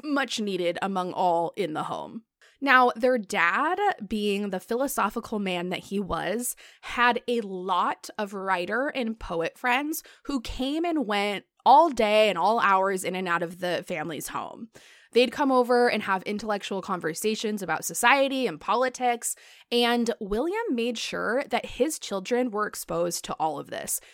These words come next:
He wanted them to hear these conversations. He wanted to involve them in the convo and, you know, get their feedback and their perspective and just, I guess, in a sense, give them the education that the stepmom, you know, didn't allow them to have.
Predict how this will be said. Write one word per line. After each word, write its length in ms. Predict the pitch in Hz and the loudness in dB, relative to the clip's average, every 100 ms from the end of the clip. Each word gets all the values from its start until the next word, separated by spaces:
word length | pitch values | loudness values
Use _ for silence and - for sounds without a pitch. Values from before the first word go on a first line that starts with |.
| _ | _
He 160 | - 480 254 | -2 -2 2
wanted 440 | 311 359 330 202 | 2 2 -2 -2
them 200 | 208 175 | -2 -4
to 80 | 180 | -6
hear 180 | 190 180 | -6 -4
these 200 | 185 - | -4 -4
conversations. 800 | 175 170 165 - - - - - - _ | -6 -4 -4 -6 -8 -12 -12 -16 -18 _
He 140 | 381 | 2
wanted 440 | 370 311 302 285 226 | 4 2 2 0 -4
to 160 | 247 | -4
involve 480 | 233 233 214 202 196 | -4 -4 2 2 2
them 300 | 202 180 160 - - _ - | 0 -2 -4 -14 -20 _ 0
in 180 | 311 302 | 4 4
the 100 | 208 | 0
convo 560 | - 170 170 151 139 - | -2 -4 -2 -2 -2 -2
and, 320 | 202 196 190 | -2 -2 -4
you 100 | 220 | -6
know, 80 | 208 | -4
get 260 | 202 247 - | 0 0 0
their 200 | 269 214 | -2 -2
feedback 520 | 208 175 127 131 - | -6 -8 -2 -2 -2
and 160 | 208 220 | -4 0
their 140 | 311 | -2
perspective 760 | - 226 - 160 - 160 151 - | -2 -10 -6 -8 -6 -8 -8 -4
and 140 | 220 | -2
just, 320 | 233 226 - - - _ _ 196 - 247 | 0 -2 -4 -8 -20 _ _ _ 0 2
I 80 | 330 | 2
guess, 220 | 330 - | 0 -2
in 120 | 269 | -2
a 80 | 262 | 0
sense, 420 | - 349 320 - 208 | 0 2 2 -2 -8
give 320 | - 277 262 240 | -4 -4 -2 0
them 360 | 269 226 214 - | 2 2 -2 0
the 100 | 208 | 0
education 840 | 233 214 - 240 277 247 190 190 | 0 -6 -6 -6 -4 -4 -4 -6
that 480 | 185 190 185 190 - | 0 2 2 2 -2
the 80 | 208 | -6
stepmom, 720 | 214 - 247 277 202 185 185 185 | -4 -2 0 0 2 0 -2 -4
you 100 | 196 | -4
know, 120 | 185 | -4
didn't 320 | 175 220 226 | -2 -2 0
allow 360 | 160 185 190 196 | -2 -2 -2 -2
them 220 | 180 185 | -4 -8
to 100 | - | -8
have. 580 | 185 269 311 110 - | 0 4 4 2 -8